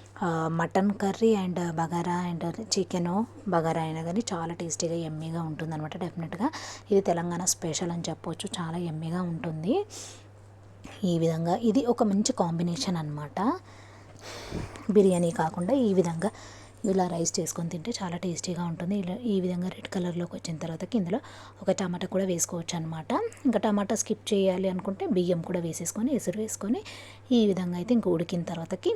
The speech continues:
కరెక్ట్గా వాటర్ వేసుకుంటే ఏంటంటే ఓకే కరెక్ట్ ఉంటుంది, లేదంటే ఆ విధంగా ఉంటుందన్నమాట. ఇంకా లాస్ట్ డే కదా బాయ్ చెప్తున్నాను. ఇక్కడ చూడండి, ఈ విధంగా ఇంకా బాగా రైస్, చికెన్ కర్రీ అయిపోయిన తర్వాత ఇంకా మంచిగా ఎంజాయ్ చేసుకున్నాం. ఇక్కడ మా బుడ్డోడు చూడండి ఎలా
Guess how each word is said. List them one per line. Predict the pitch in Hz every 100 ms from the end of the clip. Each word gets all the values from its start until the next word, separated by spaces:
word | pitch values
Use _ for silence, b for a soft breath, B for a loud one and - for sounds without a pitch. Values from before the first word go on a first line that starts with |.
| - B B B B B B B
కరెక్ట్గా | 220 196 - 208
వాటర్ | 185 175 190
వేసుకుంటే | 180 196 180 180
ఏంటంటే | 175 170 170 466 302
ఓకే | 190 180
కరెక్ట్ | 175 - 180
ఉంటుంది, | 170 202 311
లేదంటే | 233 165 170
ఆ | 208
విధంగా | 165 160 165
ఉంటుందన్నమాట. | 165 151 175 165 160 156
ఇంకా | 226 214 175
లాస్ట్ | 160 156 -
డే | 180
కదా | 175 170
బాయ్ | - 170 175 175
చెప్తున్నాను. | - 170 175 170
ఇక్కడ | 165 - - 175
చూడండి, | 170 165 180 349 - B B B B B - - - - - - - - - - 196
ఈ | 202
విధంగా | 180 170 165
ఇంకా | 170
బాగా | 170 170
రైస్, | 160 156 -
చికెన్ | 175 175
కర్రీ | 170 175
అయిపోయిన | 165 175 170
తర్వాత | 190 302
ఇంకా | 311 240
మంచిగా | 185 165 196 175
ఎంజాయ్ | 165 175
చేసుకున్నాం. | 170 - 175
ఇక్కడ | 170 170
మా |
బుడ్డోడు | 160 180 - 170 175
చూడండి | 165 165 165
ఎలా | 165 160